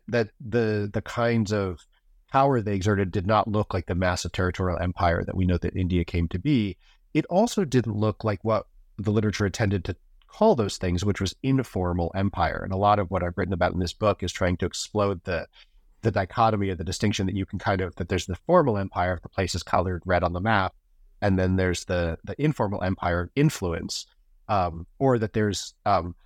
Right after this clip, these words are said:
colonies that are about settlement and colonies that are about rule, and, uh, these corporate and joint stock models, um, kind of complicate that pro-,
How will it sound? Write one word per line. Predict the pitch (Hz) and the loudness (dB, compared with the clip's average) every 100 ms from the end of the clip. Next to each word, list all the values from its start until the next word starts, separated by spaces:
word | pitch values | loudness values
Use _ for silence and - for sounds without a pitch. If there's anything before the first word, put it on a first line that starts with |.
| - _ - | -20 _ -6
colonies | - 120 110 101 95 | 4 4 4 2 0
that | 95 | 0
are | |
about | 92 95 | 0 0
settlement | - 127 117 101 92 - | 0 0 2 0 -2 -4
and | 87 | -4
colonies | - 90 90 90 - | 0 0 0 -2 -4
that | 90 | -4
are | 90 | -4
about | 87 87 - | 0 0 0
rule, | 98 113 107 98 92 - | 0 0 2 0 -2 -2
and, | 95 90 85 _ _ 92 | -2 0 -2 _ _ -2
uh, | 90 92 - | -2 -4 -2
these | 107 104 | 0 2
corporate | - - 117 - 98 - | -2 -2 0 0 -2 -2
and | 92 - - | -4 -4 -2
joint | 98 90 | -2 0
stock | 98 87 95 | -2 -2 0
models, | 92 87 82 - - - _ _ _ - | 0 0 -2 -6 -12 -18 _ _ _ 0
um, | 104 90 80 76 _ - - - - _ _ _ | 2 2 -4 -8 _ -20 -20 -20 -20 _ _ _
kind | - 104 | -2 0
of | |
complicate | - 113 - 113 98 - | 2 0 0 0 -2 -2
that | - - | -4 -2
pro-, | 104 | -6